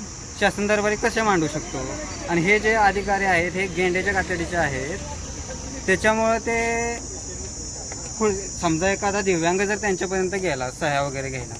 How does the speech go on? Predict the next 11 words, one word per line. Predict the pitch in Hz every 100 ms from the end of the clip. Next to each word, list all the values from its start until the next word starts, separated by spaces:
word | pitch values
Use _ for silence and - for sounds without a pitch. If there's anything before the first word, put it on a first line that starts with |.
| -
तर | 180
अधिकारी | 175 185 214 226 226
खुर्चीतून | 220 202 220 220 220 202
उठायला | 196 214 202
सुद्धा | 196 196 196
तयार | 185
नाहीत. | 170 170 - - - - - - - - - - - - - -
जे | 160 214 226 - 165
वरिष्ठ | 170 196 -
अधिकारी | 202 196 190 196
आहेत, | 196